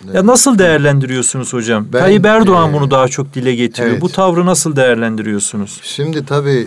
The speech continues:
Speaker 1: e, aslında Erdoğan'ın söylemi çok önemli. Erdoğan'ın aynı zamanda "Dünya beşten büyüktür" söylemiyle birlikte bunları algılamak gerekiyor. Dünya genelinde mültecileşmeye baktığımız zaman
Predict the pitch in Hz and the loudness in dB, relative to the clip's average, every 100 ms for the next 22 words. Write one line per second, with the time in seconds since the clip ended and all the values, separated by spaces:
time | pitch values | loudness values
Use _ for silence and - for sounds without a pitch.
0 | - 107 104 101 92 90 87 85 - - | -4 -4 -2 -2 -4 -8 -10 -14 -18 -8
1 | 101 104 131 123 131 127 131 113 117 117 | -6 -4 -4 -2 -2 0 -2 0 0 2
2 | 120 127 - - 107 107 110 120 131 - | 0 -2 -6 -6 -2 -2 -2 -2 -4 -4
3 | 123 110 113 113 117 104 98 127 143 - | -8 -6 -6 -2 0 -2 -4 -6 -8 -10
4 | 107 113 110 107 110 117 107 110 110 104 | -6 -4 -2 -2 0 -2 -2 -2 -2 -4
5 | 101 104 107 101 104 107 101 101 - 107 | -4 -4 -6 -6 -6 -6 -4 -6 -8 -8
6 | 104 98 110 110 95 - _ _ _ _ | -6 -6 -6 -8 -14 -16 _ _ _ _
7 | _ - - 110 110 110 120 110 101 104 | _ -14 -6 -2 -2 -2 -2 -2 -2 -4
8 | 98 120 117 101 101 104 104 95 95 92 | -4 -4 -4 -4 -6 -4 -4 -6 -6 -4
9 | 113 113 101 90 85 90 80 92 107 120 | -4 -4 -8 -8 -12 -16 -14 -6 -2 0
10 | 131 110 107 107 110 101 95 101 - - | 0 -2 -2 -2 -4 -6 -6 -10 -14 -20
11 | - - _ _ 110 113 107 110 104 110 | -20 -20 _ _ -4 -2 -2 -4 -4 -4
12 | 110 107 - - - 110 117 101 107 107 | -2 -4 -8 -10 -8 -4 -2 -2 -6 -6
13 | - 120 139 135 98 92 101 | -6 -2 -2 -4 -6 -8 -10